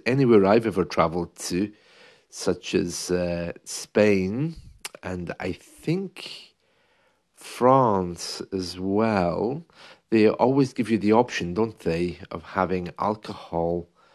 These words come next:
with your meal, which is a little bit strange because, uh, usually McDonald's are quite uniform around the world. Uniform meaning that they, they have the same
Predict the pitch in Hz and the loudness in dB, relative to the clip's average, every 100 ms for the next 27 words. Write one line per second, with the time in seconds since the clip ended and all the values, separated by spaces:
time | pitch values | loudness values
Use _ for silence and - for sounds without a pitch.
0 | _ _ _ 98 92 90 - - - - | _ _ _ -6 -4 -4 -8 -12 -12 -12
1 | 92 90 90 90 90 87 - - 92 104 | -10 -6 -4 -4 -4 -8 -12 -16 -10 -6
2 | 113 87 82 82 90 _ _ _ _ _ | -2 -2 -4 -10 -16 _ _ _ _ _
3 | _ - 120 135 120 127 190 208 190 - | _ -10 -6 -4 -4 -4 -4 -4 -4 -6
4 | - 156 156 135 95 87 82 - - 95 | -8 0 0 2 -2 -6 -10 -10 -8 -10
5 | - 104 95 87 - - _ _ _ _ | -8 -2 -2 -2 -10 -16 _ _ _ _
6 | _ - - 95 95 95 92 92 - - | _ -18 -6 -4 -2 -2 -2 -4 -8 -10
7 | 98 117 123 120 92 92 95 95 95 - | -4 -2 -2 -2 -4 -2 -2 0 -2 -6
8 | - - - 92 92 - - - - 101 | -10 -10 -2 -2 -2 -8 -16 -16 -12 -4
9 | 110 151 165 - - 87 78 76 - - | 4 6 6 4 -2 -2 -4 -8 -10 -6
10 | 87 87 80 92 92 101 82 82 - 90 | -4 -6 -8 -4 0 2 2 -2 -12 -8
11 | 92 87 90 85 85 85 80 80 76 - | -8 -4 -4 -4 -6 -8 -8 -10 -14 -16
12 | _ - - - - - _ _ - - | _ -20 -20 -16 -14 -16 _ _ -18 -16
13 | - 80 - 82 - 92 87 82 80 | -12 -12 -12 -12 -6 -4 -4 -6 -12